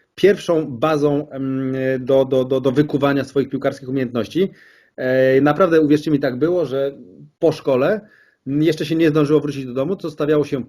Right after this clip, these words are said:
plecaki dwa, no bo wiadomo, samemu się nie grało, z kumplami i, mm, i się po prostu w tą piłę grało. Naprawdę mama musiała mnie, no, koni mi wręcz ciągnąć do domu, żebym, żebym za te lekcje się, się wziął. Uczniem piątkowym czy szóstkowym, nie daj Boże, nie byłem, nawet chyba około takiego nie siedziałem.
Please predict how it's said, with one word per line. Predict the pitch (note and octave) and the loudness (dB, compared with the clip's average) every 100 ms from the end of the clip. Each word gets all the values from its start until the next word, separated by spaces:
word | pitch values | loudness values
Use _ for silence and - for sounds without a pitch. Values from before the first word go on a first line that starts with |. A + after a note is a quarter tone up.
| _ | _
plecaki | C#3 D3 D3 D3+ - C3 | -2 0 0 -2 -4 -12
dwa, | A2 B2 | -6 -4
no | C3+ | -4
bo | B2 | -6
wiadomo, | A#2 A2+ A2+ | -6 -6 -8
samemu | - A#2+ A2+ | -8 -8 -8
się | A#2+ | -8
nie | A#2+ | -8
grało, | A#2+ D#3 F3 | -4 -2 -4
z | |
kumplami | - C3+ D3+ F3+ G3+ - - _ _ _ - | -6 -6 -2 -2 -4 -8 -20 _ _ _ -12
i, | G#3+ A3+ A3+ - | -6 -6 -6 -10
mm, | F#3 F#3 F#3+ G3 | -8 -4 -2 -2
i | G#3 | -4
się | A3 | -4
po | A#3+ | -4
prostu | G3 A3 | -4 0
w | |
tą | A3+ | 0
piłę | A3 A3+ A3+ A3+ A3+ A3 G#3 | 0 4 6 6 4 0 -8
grało. | G#3 G#3 B3 F#3+ B2 G#2+ F#2+ F#2 _ - - | -10 0 4 4 4 2 -2 -8 _ -20 -16
Naprawdę | F3+ E3 F#3 E3 | -6 2 2 4
mama | D3+ D#3+ F3 E3 | 4 2 2 0
musiała | D3+ D#3 | 0 2
mnie, | D#3 D3+ D#3 - | 2 2 2 -2
no, | C#3+ D#3 D3 C#3+ - - - - - _ _ _ _ | -10 -4 -4 -6 -12 -20 -20 -20 -20 _ _ _ _
koni | - F#3+ G3 | 2 4 6
mi | E3 C#3+ | 6 4
wręcz | C#3 C3 | 4 0
ciągnąć | - D3+ D#3+ C#3+ C3 | -2 -2 2 2 2
do | B2+ | -2
domu, | B2 C#3 D3 | 0 0 -2
żebym, | B2 B2 B2+ B2+ C#3 A#2+ | -4 -4 -6 -6 -8 -6
żebym | C3+ C3+ | -4 -2
za | C3 | -2
te | C#3 | 2
lekcje | D3 D3 C#3+ | 0 0 -4
się, | - C#3 C3+ C#3+ | -4 -2 -2 -4
się | C#3 C#3+ | -2 -4
wziął. | A#2+ C3+ D3+ | 0 0 0
Uczniem | D#3 - C#3 B2 | -2 -2 -4 -2
piątkowym | C3+ C3 - C#3 C3 | -4 -6 -4 -4 -4
czy | A#2 A#2+ | -4 -6
szóstkowym, | - - F3+ D3 C3+ | -6 -2 0 2 0
nie | B2 | 0
daj | A#2+ | -2
Boże, | C3 A#2+ | -4 -4
nie | A#2+ A#2 | -4 -2
byłem, | B2+ C#3 | -2 -2
nawet | C3 B2+ | -4 -6
chyba | - A#2+ | -6 -8
około | A2 B2 | -4 -6
takiego | B2 C3+ B2+ | -4 -4 -2
nie | A#2 | -2
siedziałem. | B2 D3+ C#3+ G2 | -2 0 0 -2